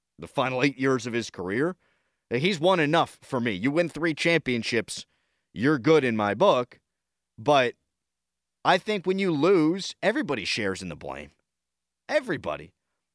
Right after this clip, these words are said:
And while he was wonderful in that Rangers series when he was healthy, you do look at some of these performances over the last few years, and, I mean, you can ask for a little bit more from everybody. That's how you win. They're tight series, six-game, seven-game series.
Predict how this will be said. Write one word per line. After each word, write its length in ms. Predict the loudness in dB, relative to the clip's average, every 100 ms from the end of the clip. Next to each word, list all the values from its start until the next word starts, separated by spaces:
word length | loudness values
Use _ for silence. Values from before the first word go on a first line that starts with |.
| -2
And 340 | 0 2 -2 -8 2
while 180 | 4
he 60 | 4
was 160 | 2 2
wonderful 460 | 2 4 0 2
in 80 | 2
that 100 | 2
Rangers 420 | 0 0 -2 -4
series 320 | 0 0 0
when 120 | 0 -2
he 60 |
was 160 | -2 0
healthy, 540 | 2 2 2 -2 -2 -6 _ _ _ _ _ _ -4
you 80 | -2
do 180 | 2 2
look 220 | 2 0
at 100 | -2
some 220 | 0 2
of 60 | 2
these 160 | 0
performances 760 | -2 -6 0 0 0 -4 -2 0
over 160 | 0
the 80 | 0
last 320 | 2 2 -2
few 140 | -4 -4
years, 460 | -2 0 0 0
and, 240 | -2 -2 -6 _ _ _ _ _ _ _ _
I 60 | -12
mean, 100 | -8
you 80 | -2
can 140 | 0
ask 240 | 2 0
for 140 | -2 -2
a 40 |
little 200 | 0 -4
bit 140 | -6 -10
more 220 | -8 -8
from 120 | -2
everybody. 440 | -2 -2 -2 -6 -12 _ _ _ _ _ _ -12
That's 120 | -2
how 80 | 2
you 120 | 2
win. 180 | 2 2
They're 100 | 0
tight 280 | 0 0 -2
series, 400 | -4 -4 -4 -4
six-game, 460 | -6 -6 -6 -8 -4
seven-game 460 | 0 2 2 0
series. 580 | 0 -2 0 0 -2 -8